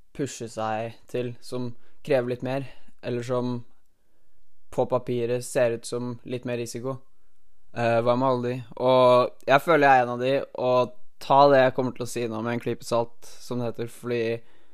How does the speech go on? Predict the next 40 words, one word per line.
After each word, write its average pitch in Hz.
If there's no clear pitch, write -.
eh, 120
det 123
her 123
er 127
bare 123
litt 123
sånn 123
flow 117
med 113
tanker 117
og 117
litt 117
ideer, 117
så 131
du 117
kan 123
tolke 123
det 117
som 120
du 113
vil. 135
Men, 147
ehm, 139
uansett, 131
sånn 151
jeg 123
ser 123
det, 151
så 139
lever 120
man 127
bare 123
en 117
gang, 123
og 120
man 131
har 117
på -
en 139
måte, 127